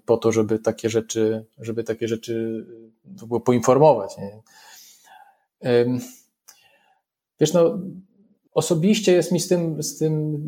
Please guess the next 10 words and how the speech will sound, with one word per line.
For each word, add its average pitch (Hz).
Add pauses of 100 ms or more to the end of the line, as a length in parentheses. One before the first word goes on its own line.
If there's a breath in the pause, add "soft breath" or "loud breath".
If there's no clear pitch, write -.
(120)
ciężko 165
w 156
tym 156
sensie, 156
że 147
zdaję 151
sobie 147
sprawę, 143
że, 139
y, 131